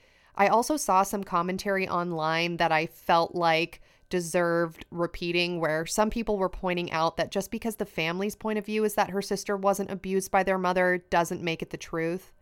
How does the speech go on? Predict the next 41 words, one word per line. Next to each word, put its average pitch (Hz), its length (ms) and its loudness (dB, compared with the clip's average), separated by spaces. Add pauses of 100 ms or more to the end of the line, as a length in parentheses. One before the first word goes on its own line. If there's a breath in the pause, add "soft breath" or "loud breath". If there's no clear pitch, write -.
(420 soft breath)
So 175 460 2
I 196 80 2
just 214 220 -6
wanted 226 180 0
to 202 100 -4
acknowledge 180 380 0
that, 175 180 2
because 180 240 -2
obviously 180 540 -2
Joyce 165 400 -4
isn't 185 240 -4
here 185 200 -4
to 180 60 -4
give 175 180 -4
her 160 200 -6
side 180 240 -2
of 175 100 -8
the 196 60 -8
story. 190 560 0 (140)
And 170 420 0
the 214 80 2
main 254 220 2
point 214 240 0
of 214 80 -2
this 214 140 -2
story, 202 480 0
at - 140 -2
the 175 100 -2
end 175 100 0
of 170 60 -6
the 170 60 -8
day, 170 300 2
regardless 165 800 -2
of 160 560 0
what 170 580 2
the 180 160 -4
reality 170 520 2
of 185 80 -4
the 190 40 -4
situation 190 640 -4
was 185 440 0